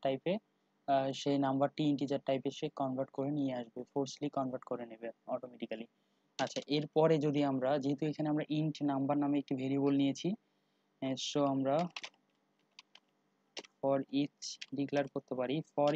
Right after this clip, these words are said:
each এর একটি condition হচ্ছে var, এখানে হচ্ছে আমরা যে ভেরিয়েবলটি নাম রাখতে চাই, আহ, suppose ভ্যালু, value in int, int number। এখানে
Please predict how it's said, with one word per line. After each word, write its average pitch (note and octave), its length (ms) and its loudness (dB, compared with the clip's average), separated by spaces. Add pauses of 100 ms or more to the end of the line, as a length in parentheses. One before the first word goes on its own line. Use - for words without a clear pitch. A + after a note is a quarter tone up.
(140)
each D#3 180 -4
এর D3+ 120 0
একটি - 200 -8
condition C#3+ 360 0
হচ্ছে C#3+ 200 -4 (240)
var, C3 340 0 (1120)
এখানে C#3+ 300 0
হচ্ছে - 240 -8
আমরা C#3+ 200 4 (260)
যে C#3+ 100 4 (120)
ভেরিয়েবলটি C#3 540 2 (200)
নাম C3 120 0 (120)
রাখতে - 260 -2 (100)
চাই, B2+ 180 0 (920)
আহ, B2+ 80 -8 (100)
suppose C#3 300 2 (140)
ভ্যালু, C3 280 2 (1400)
value C3 380 -2 (320)
in D3 120 4 (1800)
int, D#3 220 0 (760)
int D3 160 0 (140)
number। A#2 280 -8 (1000)
এখানে D3+ 180 0